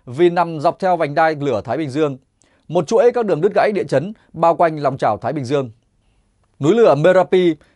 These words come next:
cao hai nghìn chín trăm sáu mươi tám mét, nằm gần Yogyakarta, một thành phố cổ có vài trăm nghìn dân trên đảo Java. Thành phố này là trung tâm văn hóa của Java và là nơi các triều đại hoàng gia từng sống cách đây nhiều thế kỷ.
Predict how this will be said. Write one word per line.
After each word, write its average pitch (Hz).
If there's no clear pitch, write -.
cao 202
hai 196
nghìn 156
chín 151
trăm 170
sáu 147
mươi 180
tám 156
mét, 208
nằm 151
gần 147
Yogyakarta, 156
một 170
thành 175
phố 185
cổ 160
có 131
vài 156
trăm 170
nghìn 139
dân 156
trên 147
đảo 107
Java. 139
Thành 180
phố 175
này 185
là 156
trung 190
tâm 190
văn 170
hóa 147
của 147
Java 147
và 127
là 170
nơi 185
các 208
triều 170
đại 139
hoàng 135
gia 156
từng 143
sống 135
cách 185
đây 160
nhiều 117
thế 113
kỷ. 113